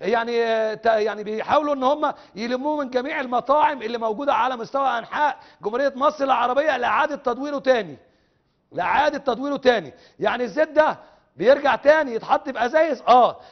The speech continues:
النهارده لما يكون المصنع عنده مكبس، مكبس لبرشمه هذه الزجاجه، المكبس عامل من عشرين لخمسة وعشرين ألف،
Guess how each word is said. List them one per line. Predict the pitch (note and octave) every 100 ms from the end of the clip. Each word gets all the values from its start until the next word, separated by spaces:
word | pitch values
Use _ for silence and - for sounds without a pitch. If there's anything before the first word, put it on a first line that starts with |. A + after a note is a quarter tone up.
| -
النهارده | G#3+ C4 F4 D4+
لما | C#4 B3+
يكون | C4 E4 C4+ - - -
المصنع | A3+ D4+ D4+ B3
عنده | - D4+ C4+
مكبس، | D4 A#3+ F#3 - - -
مكبس | C4 D#4 C4 G#3
لبرشمه | G#3+ G#3+ - D4+ A#3+
هذه | G#3+ G#3 D#4+
الزجاجه، | C4 G#3+ A#3 D4+ G#3+ D#3 - - _
المكبس | - G#3+ D4 C#4+ A3
عامل | G#3 C#4
من | A#3+ G#3+
عشرين | G#3 D4 C#4
لخمسة | - C#4+ G#3+
وعشرين | A3+ A3+ E4
ألف، | B3+ D4 A#3